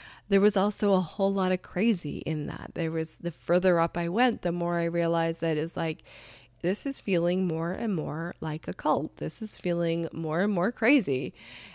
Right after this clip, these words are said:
And I then found that I couldn't create classes because I was out of integrity. So it wasn't working financially for me to continue to be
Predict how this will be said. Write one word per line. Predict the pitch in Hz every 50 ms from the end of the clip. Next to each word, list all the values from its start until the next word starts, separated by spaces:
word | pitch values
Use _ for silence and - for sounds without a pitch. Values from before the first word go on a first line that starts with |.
| - _ -
And | - 180 180 180 180 180 175 175 180 180 170 - - -
I | 170 170 165 165 165 175 175 180 185 190 196 202 190 185 - - _ _ - -
then | 175 170 175 165 165 175 185 190
found | - - 180 208 247 226 196 165
that | 160
I | 165 160 170 175 _
couldn't | - - - - 190 180 170 185 190 - - -
create | - - 247 233 214 185 156 147 151 151 - - - _ _ - - - - _ _
classes | - - 220 208 277 330 302 - - 143 120 - - 196 208 - - - - - _
because | - 220 190 - - 196 160 156 170 175 - -
I | 156 165 170
was | 170 175 190 185 - - -
out | 160 156 151 147 - -
of | - 165 170
integrity. | 165 170 175 - - 247 220 202 180 160 151 - - - - - - - - - - -
So | - - 208 202
it | 175 107
wasn't | - 196 214 202 247 240 - -
working | 202 262 285 - - 240 202
financially | - 185 170 196 233 294 277 - 240 190 180
for | 175 - 180 170
me | 160 156 151 139 151 190 240 277 - _ - - - - - - - -
to | - 226 -
continue | - 226 208 202 - - 196 202 220 226 226
to | 214 233 226
be | 180 180 175 165 160 160 160 160